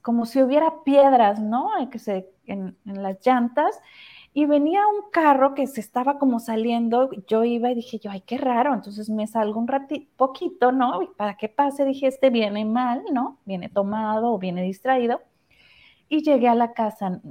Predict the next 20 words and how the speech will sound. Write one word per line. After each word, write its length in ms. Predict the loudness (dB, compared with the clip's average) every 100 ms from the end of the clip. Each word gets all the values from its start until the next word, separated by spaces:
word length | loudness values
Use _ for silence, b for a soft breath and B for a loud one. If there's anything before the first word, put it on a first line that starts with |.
| -6
no 160 | 0 2
iba 140 | 2
ni 140 | 0 0
llegando 400 | 0 0 0 2
a 40 |
la 140 | 0
casa 300 | -2 -2 -4 -2
cuando 240 | -2 -2
me 120 | -2
habla 180 | -2 -2
el 60 | -2
papá 240 | 0 2
de 60 | 2
los 100 | 0
niños 280 | -2 -4 -6
y 20 |
me 80 | -6
dice, 220 | -2 -2
"¿Dónde 360 | 2 2 4 0
están?". 580 | -2 _ 2 2 -2